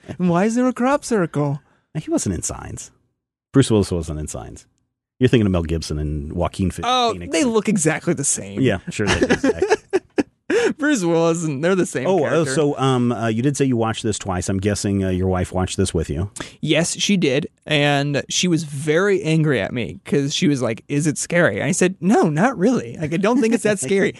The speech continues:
Speaker 1: <laughs>
Speaker 2: She was very upset
Speaker 1: You're
Speaker 2: because,
Speaker 1: horrible.
Speaker 2: right? Well, I really didn't think it was that scary, but then, you know, the Beast crushes the psychiatrist, and she's like, "Oh, this is bad." And then you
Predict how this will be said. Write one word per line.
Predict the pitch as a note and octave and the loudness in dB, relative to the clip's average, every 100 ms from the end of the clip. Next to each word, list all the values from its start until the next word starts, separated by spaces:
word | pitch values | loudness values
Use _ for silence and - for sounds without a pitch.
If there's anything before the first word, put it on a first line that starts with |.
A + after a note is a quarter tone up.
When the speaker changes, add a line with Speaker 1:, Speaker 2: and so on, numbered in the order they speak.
| A2 | -12
Speaker 1:
<laughs> | - | -6
Speaker 2:
She | - | 0
was | C4+ A3+ | 2 2
very | F#3+ F3 D#3 D#3+ D#3 | 2 0 2 2 2
upset | C#3+ C#3+ C3+ B2+ | 0 -2 -4 -2
Speaker 1:
You're | D#3 | -2
Speaker 2:
because, | - - C#3+ C#3+ G2+ | 0 2 2 2 0
Speaker 1:
horrible. | E2+ F2 - | -4 -10 -4
Speaker 2:
right? | E3 E3+ F#3 - | 0 2 2 0
Well, | B3+ D4 | 0 0
I | - F4 | 0 2
really | A3 A3+ C#4 | 2 4 4
didn't | C4 A3 G#3+ | 4 2 2
think | B3+ | 0
it | C4+ | 2
was | C#4 C4+ | 2 2
that | C#4 | -2
scary, | - - D#4 F#3+ | -2 0 2 2
but | D#3+ C#3 D3+ | 0 -2 0
then, | E3 F3 F#3+ - - - | 2 4 2 -2 -16 -4
you | D3+ | 0
know, | C3 C3+ | 0 0
the | - D#3+ | 0 0
Beast | C#3+ D3+ D#3 - - - | 2 2 2 -4 -10 -4
crushes | - C#3+ - D3 D3 D3+ | 2 2 2 0 0 -2
the | - D3+ | -4 0
psychiatrist, | D3 C#3+ - A2 - A#2+ D3 - | 2 2 2 2 2 0 0 -2
and | B2 | -4
she's | - C#3 | -2 -2
like, | B2 - - | -2 -4 -2
"Oh, | D3+ | 0
this | F#3 | 2
is | D#3 | 2
bad." | C#3 G3 D3 | 2 4 4
And | A2 C#3 | 2 0
then | C#3 D#3 | 0 2
you | D3+ | 0